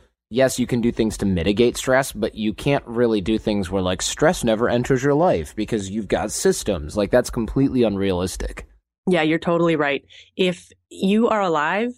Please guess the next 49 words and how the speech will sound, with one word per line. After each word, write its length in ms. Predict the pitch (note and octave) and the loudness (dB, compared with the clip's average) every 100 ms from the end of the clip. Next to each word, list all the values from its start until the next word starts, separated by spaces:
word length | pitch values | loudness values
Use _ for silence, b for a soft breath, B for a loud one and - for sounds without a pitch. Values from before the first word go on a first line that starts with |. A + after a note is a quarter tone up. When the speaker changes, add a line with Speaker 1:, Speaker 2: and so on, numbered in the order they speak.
| _ | _
Speaker 2:
you 160 | E3+ F3+ | 0 2
are 120 | F3 | 2
experiencing 760 | F3 - G#3+ E3+ E3+ D#3+ D#3+ D#3+ | -2 -6 -2 0 2 0 0 -2
stress 400 | - D#3+ D3+ - | 0 0 0 -2
of 180 | D#3+ - | -4 -2
some 260 | D3 C#3+ | -4 -4
sort. 400 | C3 - - - - | -2 -2 -4 -4 -2
You 80 | |
know, 60 | D#3 | 0
back 220 | E3 F#3+ | 0 0
in 60 | F3+ | -2
the 60 | |
caveman 500 | D3+ D#3 D#3+ F3+ F3+ | 0 0 2 2 2
days 340 | F#3 F#3 F#3+ E3+ | 0 0 0 0
when, 320 | D#3 D3 - - | 0 0 -2 -2
you 60 | D#3+ | 0
know, 120 | D3 | 0
a 60 | C#3+ | 0
guy 220 | D#3 D#3+ | 0 0
would 100 | E3 | 0
leave 160 | E3 D3 | 0 -2
his 120 | - | -2
cave 440 | D#3+ D3+ D3+ D3 | -2 0 0 0
and 320 | - C#3+ C#3 - | 0 0 0 -2
he 160 | E3 | -2
had 200 | D3+ D3 | 0 0
to 40 | - | 0
either 280 | D#3 D3 | 0 0
kill 500 | C3 - E3+ F#3+ G#3 | -2 -2 0 2 2
his 180 | G3+ G#3 | 0 2
neighbor, 300 | G3 F#3+ G3 | 2 2 2
the 80 | G3 | 0
saber-tooth 440 | F#3+ G3+ G3+ G#3 | 0 0 0 -2
tiger, 380 | G#3 G3 G3 F#3+ | 0 0 0 0
or 60 | E3 | 0
he 80 | F3 | 0
had 120 | D3+ | 0
to 60 | |
run 160 | C#3+ C#3+ | 0 0
away. 420 | C#3+ C3+ E3 G#3+ _ _ | 0 0 -2 -4 _ _
Those 220 | F3 F#3+ | -2 0
were 80 | G3+ | 0
his 140 | F#3 - | -2 0
two 180 | F3 | 0
options, 420 | C3+ D3 - F#3 - | 2 0 0 -2 0
to 140 | F#3 | -4
fight 420 | - D3+ F3 - - | 0 0 0 -2 -2
or 420 | D3+ D3+ C#3+ - _ - | 0 0 -2 -4 _ -8
flight. 500 | - D3 B3 - | -2 0 0 -4